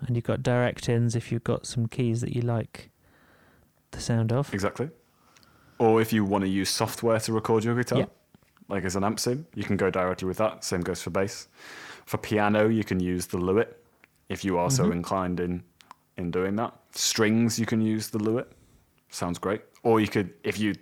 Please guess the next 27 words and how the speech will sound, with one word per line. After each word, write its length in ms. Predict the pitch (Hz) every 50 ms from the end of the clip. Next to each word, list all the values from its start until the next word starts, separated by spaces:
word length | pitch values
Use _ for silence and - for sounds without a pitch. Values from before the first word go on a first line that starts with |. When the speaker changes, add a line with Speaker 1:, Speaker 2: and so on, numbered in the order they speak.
| _ _ -
Speaker 2:
doing 240 | - 123 117 107 98
a 40 |
string 360 | - - - 117 98 101 104 101
player, 320 | - 92 90 95 107 110
then 140 | 104 98 95
you 100 | 92 90
can 120 | - 92 85
have 160 | 92 90 -
a 40 | -
stereo 520 | - - - 113 98 98 95 90 92 98
pair 420 | - - 98 95 92 92 92 98 - - - - - - - - - - - - - - - -
slightly 360 | - - - 117 98 90 104
further 360 | - - 113 101 98 95 107
away 300 | 101 98 95 101 101 107
if 100 | 110 107
it's 140 | 117 110 -
a 40 | 107
nice 220 | 95 98 101 98 -
space 460 | - - - 104 110 117 120 - -
and 140 | 104 98 98
use 180 | 101 104 - -
the 140 | - 107 104
S 180 | 92 - -
M 120 | 113 98 95
seven 340 | - 113 101 98 104 101
up 180 | 101 104 - -
close. 540 | - - 107 107 147 - - - - -